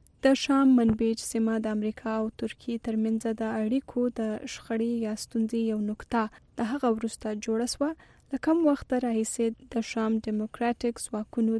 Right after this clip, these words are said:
دغه ښار د داعش وسلوالو څخه په خپله قبضه کې واخیستی. د ایس ډي ایف یا د شام ډیموکراتیک ځواکونو لویه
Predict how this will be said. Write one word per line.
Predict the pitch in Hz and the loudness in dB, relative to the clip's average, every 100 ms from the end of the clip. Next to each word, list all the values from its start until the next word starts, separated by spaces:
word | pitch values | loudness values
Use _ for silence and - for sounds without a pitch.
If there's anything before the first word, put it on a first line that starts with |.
| 226 | -2
دغه | 220 220 - | -6 -6 -6
ښار | 233 233 240 226 | -4 -4 -4 -8
د | 220 | -6
داعش | 214 220 - 220 | -6 -6 -8 -10
وسلوالو | - 220 226 233 240 | -6 -2 0 -2 -2
څخه | 240 262 277 - - - - | -4 -4 -4 -6 -20 -16 -4
په | 269 | -4
خپله | - - 269 214 - | -4 -6 -4 -4 -6
قبضه | 220 - 220 | -10 -8 -8
کې | 226 214 | -4 -6
واخیستی. | 208 226 - 220 - _ _ - | -6 -10 -6 -6 -6 _ _ -6
د | 220 214 233 240 | -4 -4 -4 -6
ایس | 220 - | -6 -6
ډي | 226 233 | -4 -2
ایف | 277 - 240 | -4 -4 -4
یا | 226 226 | -2 -4
د | - | -6
شام | 226 226 226 | -4 -4 -4
ډیموکراتیک | 226 - 233 226 233 - | -6 -4 -6 -4 -6 -6
ځواکونو | - 220 - 240 233 226 | -6 -6 -2 -2 0 0
لویه | 220 | -2